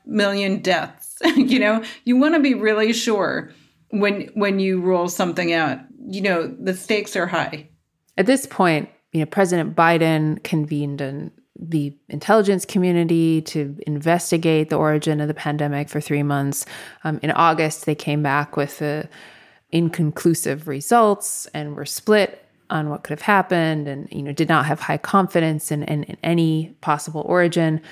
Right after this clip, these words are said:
Speaker 2: So it's not something the intelligence community has been able to solve. It's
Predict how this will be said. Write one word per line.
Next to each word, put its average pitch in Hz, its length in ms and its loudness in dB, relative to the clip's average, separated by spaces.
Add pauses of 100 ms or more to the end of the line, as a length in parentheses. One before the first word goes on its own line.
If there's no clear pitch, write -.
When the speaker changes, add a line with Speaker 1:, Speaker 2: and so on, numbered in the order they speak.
(240)
Speaker 2:
So 170 120 -6
it's - 240 -4
not 254 180 4
something 202 300 2
the 165 80 2
intelligence 147 560 -2
community 139 400 -6
has 139 160 -8
been 139 140 -12
able 139 260 -12
to - 120 -18
solve. 190 500 2 (300)
It's - 420 -12